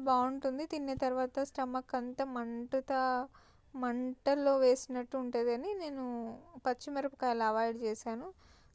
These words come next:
చూసారా దోశలు ఎంత మంచిగా వస్తున్నాయంటే, నేను ఇంకా నూనెనే వేయలేదు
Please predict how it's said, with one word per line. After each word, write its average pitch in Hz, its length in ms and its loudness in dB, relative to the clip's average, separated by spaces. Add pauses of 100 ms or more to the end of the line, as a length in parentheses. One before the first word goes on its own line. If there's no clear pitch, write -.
చూసారా 294 440 2 (100)
దోశలు 262 500 0
ఎంత 277 200 -8 (180)
మంచిగా 254 540 -4
వస్తున్నాయంటే, 247 720 -2 (600)
నేను 294 240 -2
ఇంకా 320 180 0 (140)
నూనెనే 320 520 0
వేయలేదు 277 540 4